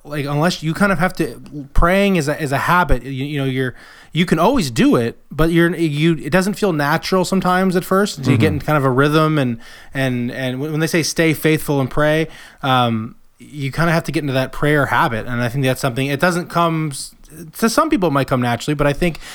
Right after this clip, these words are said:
Speaker 1: you kind of have to make the time for it in your life. Um, I was saying, uh, down, down here, I was saying that,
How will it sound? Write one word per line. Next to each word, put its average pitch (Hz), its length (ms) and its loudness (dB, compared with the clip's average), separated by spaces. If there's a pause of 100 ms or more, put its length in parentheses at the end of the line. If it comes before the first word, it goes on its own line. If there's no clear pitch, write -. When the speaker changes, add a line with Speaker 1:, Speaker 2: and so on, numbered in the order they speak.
(140)
Speaker 1:
you 143 80 -6
kind 160 140 2
of 156 40 2
have 165 100 2
to 135 120 0
make 135 240 2
the 139 80 -4
time 131 280 0
for 127 220 0
it 123 80 -2
in 135 80 -4
your 123 140 -2
life. 120 360 -2 (440)
Um, 113 520 0 (800)
I 143 140 2
was 156 120 2
saying, 139 440 2
uh, 120 400 0 (220)
down, 123 400 -2
down 123 280 -2
here, 123 200 -2
I 120 60 0
was 120 140 -2
saying 123 260 -2
that, 113 220 -2